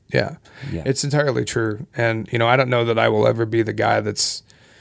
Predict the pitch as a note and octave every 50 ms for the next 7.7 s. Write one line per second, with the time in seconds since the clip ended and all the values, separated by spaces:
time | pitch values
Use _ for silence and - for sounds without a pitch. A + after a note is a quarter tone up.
0 | _ _ - - F#2+ G2+ G2+ - - A#2+ A2 G#2+ G#2 - G#2+ G#2+ G#2+ G#2 G#2 A2
1 | G2+ - - A2 A2 G#2 G2+ G2 - - A2+ A2+ A2 G#2+ - A#2 A2+ A2+ A2+ A2
2 | - - A#2 A2+ A2 A2 A2+ A2 A2 A2 A2 G#2+ G#2+ G#2 G#2+ A#2+ D#3 - - -
3 | A#2+ - - A#2+ G#2 - - A2+ A2 A2 G#2+ G#2+ G2 F#2+ - _ _ - - -
4 | - - - _ _ _ - - - A2 G#2 G#2 - - A2 A2 A2 A2 G#2 G#2+
5 | A2 G#2 - - A2 G2+ - D3+ D#3 F3+ F#3 E3 F3+ F#3 F#3+ F#3 F3+ F3+ E3+ D#3+
6 | E3+ E3+ E3+ F3 E3+ D#3 D3 - D3 C3+ B2+ C3+ C#3 B2 A2 B2+ B2+ A#2+ A#2 A2+
7 | A#2 A#2+ A#2 A#2 A#2+ B2 A#2 A#2 A2+ A2 A2 G#2+ C3